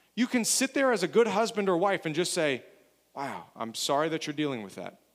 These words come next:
I didn't know that you were feeling that way." That's all you have to say. If you don't know anything else to say, just keep your mouth shut.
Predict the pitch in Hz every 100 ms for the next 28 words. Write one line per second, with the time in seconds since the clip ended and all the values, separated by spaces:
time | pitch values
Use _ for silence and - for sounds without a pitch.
0 | _ _ _ _ _ _ _ _ - 156
1 | 202 151 139 147 143 160 147 175 170 117
2 | 92 90 82 - - _ _ _ _ _
3 | _ _ _ _ _ 170 262 226 214 180
4 | 226 185 104 - - 170 233 302 269 247
5 | 214 240 247 233 214 - 254 262 262 -
6 | - - _ _ _ - 208 - - 214
7 | 202 185 214 - 98